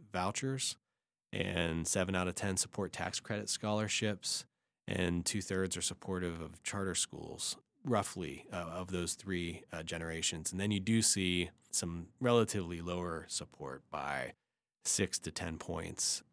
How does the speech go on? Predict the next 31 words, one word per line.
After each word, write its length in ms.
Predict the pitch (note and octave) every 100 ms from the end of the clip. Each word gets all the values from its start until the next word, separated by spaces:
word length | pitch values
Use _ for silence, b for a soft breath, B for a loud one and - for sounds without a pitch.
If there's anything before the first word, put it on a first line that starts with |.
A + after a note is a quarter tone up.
| _ - _
among 280 | A#2+ G2+ F2+
baby 320 | E2+ F#2 F2+
boomers 500 | F2+ F#2 F2+ E2+ E2
and 80 | F2
the 60 | -
silent 400 | C2+ C#2 D2 -
generation. 560 | C#2+ C#2 C2+ - - - -
And 100 | F2
those 240 | G#2+ G2
results 580 | F2+ E2 D#2+ D2+ - -
tend 160 | - F#2+
to 40 |
be 80 | D#2
lower 460 | D#2 D#2+ D#2 D2+ - -
than 140 | D2+
the 80 | C#2+
gen-, 300 | E2 D#2 E2+
the 80 | F#2
general 300 | - D#2 D2+
public 480 | - D#2+ C#2 - -
on, 320 | F2+ D#2+ D#2+ - -
across 340 | - E2 D#2+
those 220 | E2 D#2
four 360 | - F2+ E2 D#2+
types 420 | - E2 D#2 -
of 200 | C2+ -
school 220 | - F2
choice 320 | F2 E2+ D#2+
policies 640 | - D#2+ D#2 D2+ - C#2+ -
that 180 | C#2+ C2+
we 260 | C#2+ C2+